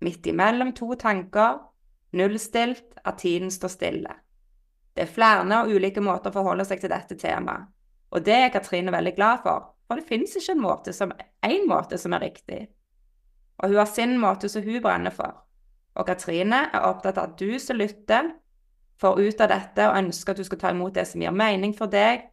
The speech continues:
og det andre kan du slippe tak i. For noen kan det være spirituelt,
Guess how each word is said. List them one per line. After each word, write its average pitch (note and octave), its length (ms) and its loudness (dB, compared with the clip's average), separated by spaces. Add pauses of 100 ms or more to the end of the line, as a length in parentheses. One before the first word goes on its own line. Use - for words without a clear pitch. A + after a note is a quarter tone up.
(180)
og - 100 -2
det - 100 -2
andre E3 380 -2
kan F3 140 -4
du - 20 -6
slippe F3+ 380 -6
tak - 340 -10
i. - 140 -16 (760)
For G#3+ 140 2
noen G3+ 480 4
kan G3 160 0
det F3 80 0
være F3+ 160 -2
spirituelt, F#3+ 640 -2